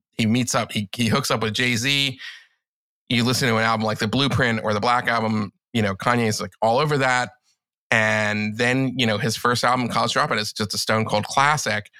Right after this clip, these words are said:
And the, the two that he does after that are kind of similar, and they're, and they, but they get more intricate, and he adds more layers. And you can hear, like, on the second album, there's a song called We Major, where there's just a breakdown, which is a beautiful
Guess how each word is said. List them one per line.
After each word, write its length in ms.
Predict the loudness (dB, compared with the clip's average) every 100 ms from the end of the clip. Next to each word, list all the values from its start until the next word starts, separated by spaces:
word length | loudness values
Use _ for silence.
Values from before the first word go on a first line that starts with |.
| -20 _ _ _ _ _ _ 0
And 240 | 2 2
the, 160 | -2 -6 _ _ _ -4
the 80 |
two 340 | -2 -2 0 0
that 80 | 2
he 80 |
does 140 | 0 0
after 280 | 0 0 0
that 180 | 0
are 40 | 0
kind 180 | 0 0
of 100 | -2
similar, 440 | 0 2 2 2
and 120 | 0
they're, 160 | -2 -2 0
and 120 | 0
they, 60 |
but 180 | 0 0
they 100 | 0
get 160 | 0 0
more 180 | 0 0
intricate, 500 | 0 -2 0 0 0
and 80 |
he 120 | -4 2
adds 260 | 0 2
more 120 | 0
layers. 540 | 2 2 2 0 -4 -2
And 180 | 0 0
you 80 | 0
can 160 | 0
hear, 520 | 0 0 2 2 -2 -6 -18 -20 _ _ _ -2
like, 160 | 0
on 100 | 2
the 80 | 2
second 360 | 0 0 0 0
album, 260 | 0 0
there's 160 | -2 -4
a 40 |
song 220 | -2 -2
called 240 | 2 0 0
We 140 | 0
Major, 420 | 2 0 0 0
where 180 | 0 0
there's 180 | -2 -4
just 180 | -6 -4
a 20 |
breakdown, 560 | 0 0 0 0 0 -2
which 140 | -2
is 240 | -6 -6 -4
a 60 | -4
beautiful 680 | 0 0 0 0 0 0